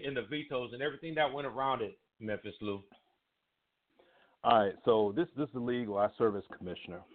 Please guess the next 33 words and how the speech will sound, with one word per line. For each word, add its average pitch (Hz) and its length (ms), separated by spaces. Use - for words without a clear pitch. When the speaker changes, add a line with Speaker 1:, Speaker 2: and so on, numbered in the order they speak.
Speaker 2:
and 98 480
I, 98 180
I 110 120
think 127 260
as 120 200
a 135 60
commissioner, 113 600
your 123 480
first 127 320
priority 95 580
is 101 200
to - 60
protect - 520
the 120 80
integrity 101 560
of 92 140
the 87 60
league. 76 320
If - 140
you 113 140
got 120 260
guys 107 420
and 98 140
girls 98 340
that 92 100
are - 140
putting 120 220
in 107 140
their 95 100
hard-earned 104 540
money 85 280
to 113 80
play 120 400